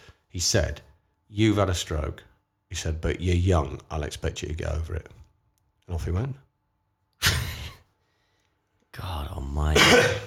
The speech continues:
Speaker 1: So I went, "Right, okay." Uh, nurse came, "You okay?" I said, "Well, I've, I've been told I've had a stroke." But, you know, at that point, he, he didn't know what it was.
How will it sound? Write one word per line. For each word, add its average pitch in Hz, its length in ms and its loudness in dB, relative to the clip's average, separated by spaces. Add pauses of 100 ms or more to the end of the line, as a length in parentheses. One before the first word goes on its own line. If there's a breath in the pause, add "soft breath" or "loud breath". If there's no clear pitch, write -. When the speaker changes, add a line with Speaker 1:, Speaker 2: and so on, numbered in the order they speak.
(140)
Speaker 1:
So 135 380 6 (1800 loud breath)
I 110 40 2
went, 107 160 8
"Right, 98 340 6
okay." 92 460 2 (140)
Uh, 90 320 6
nurse 101 340 6
came, 92 220 2
"You 95 140 4
okay?" 90 400 0
I 80 40 0
said, 82 320 -4
"Well, 92 380 2
I've, - 760 -10
I've - 60 -8
been 85 140 2
told 87 240 0
I've 82 60 0
had 82 100 -2
a 78 40 -2
stroke." 80 440 -4
But, 95 120 -4 (300)
you 131 120 4
know, 127 120 8
at 127 120 2
that 160 200 2
point, 117 260 4 (100)
he, 117 260 0
he 117 120 4
didn't 113 220 4
know 107 200 6
what 101 120 4
it 78 60 2
was. 87 500 -2